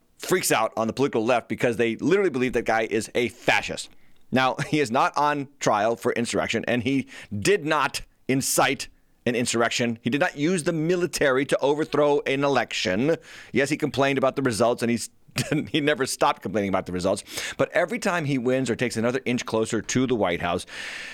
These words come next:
the narrative shifts again, against what they call Orange, well, they don't call him, but I call him this in their honor, Orange Hitler. Yes,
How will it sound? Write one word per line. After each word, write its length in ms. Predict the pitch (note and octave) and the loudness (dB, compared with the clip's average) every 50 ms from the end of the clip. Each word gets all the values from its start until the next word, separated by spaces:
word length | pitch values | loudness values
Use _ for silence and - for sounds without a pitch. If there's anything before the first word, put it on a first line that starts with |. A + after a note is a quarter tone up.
| - - - - - | -16 -18 -20 -20 -10
the 140 | - F2+ A#2 | -2 0 0
narrative 480 | A#2 A2 G#2+ G2+ G#2 G#2+ A2 A#2 A2+ G#2+ | 2 2 2 2 2 2 2 0 0 0
shifts 340 | - - C3 A#2 G2+ - - | -2 0 0 0 0 0 -4
again, 520 | A#2 F2+ C3 C3+ A2+ E2+ D2 F#2+ G2+ - _ _ _ - _ _ _ - | -2 0 0 -2 -2 -4 -6 -10 -16 -20 _ _ _ -20 _ _ _ -4
against 480 | B2 - A2 A2+ G#2 G#2+ - - - - _ _ _ | -2 0 0 -2 -2 -2 -4 -8 -12 -18 _ _ _
what 140 | - A2+ - | -2 0 0
they 120 | - C3+ | 0 -2
call 380 | B2+ - A2 F2+ F2 F#2 - _ _ | 0 0 0 0 0 -2 -4 _ _
Orange, 380 | - G#2 F#2+ F#2+ G2 F#2+ - - - | -2 0 0 0 -2 -4 -8 -2 0
well, 120 | A2+ A2+ | 0 2
they 100 | A2+ B2+ | 2 0
don't 140 | C3 B2 A2 | 0 0 0
call 160 | A2 F#2 E2 | -2 -2 -2
him, 80 | D#2+ D#2+ | 0 0
but 80 | G#2 | 0
I 100 | A#2 - | 0 0
call 220 | - - B2+ A2 G2+ | 0 0 0 0 0
him 80 | F#2+ | 0
this 260 | G2 F#2+ F#2 - - - _ _ | -2 -2 -2 -2 -8 -10 _ _
in 140 | A2+ B2 A#2+ | -2 0 2
their 280 | A#2 A2+ G2+ F#2 F2+ - _ - | 2 0 0 -2 -6 -6 _ 0
honor, 380 | G#2+ G#2 F#2 D#2+ F#2 G2+ - _ _ | 0 0 0 -2 -4 -6 -6 _ _
Orange 380 | - D#3 E3 E3+ E3+ D#3+ D3 - | 2 4 4 4 2 0 0 0
Hitler. 360 | D#3 C#3+ - D#2+ D#2 - - _ | -2 -2 -2 -4 -10 -10 -10 _
Yes, 360 | - B2 G#2 - - - - | 0 0 0 0 -4 -10 -12